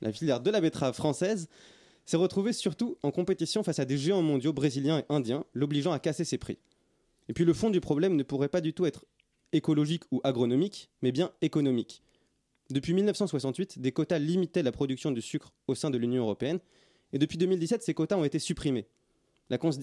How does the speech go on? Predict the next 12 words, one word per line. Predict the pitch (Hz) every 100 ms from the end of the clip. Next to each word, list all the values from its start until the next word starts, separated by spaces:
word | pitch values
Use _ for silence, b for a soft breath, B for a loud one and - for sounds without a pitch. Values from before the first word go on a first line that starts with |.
| -
la | 135
conséquence | 170 151 147 143
directe | 123 139 180 135
a |
été | 120 156
une | 123
surproduction | 110 - 185 - 143 127 - 151 -
et |
un | 120 143
effondrement | 147 147 131 143
du | 127
marché. | 104 -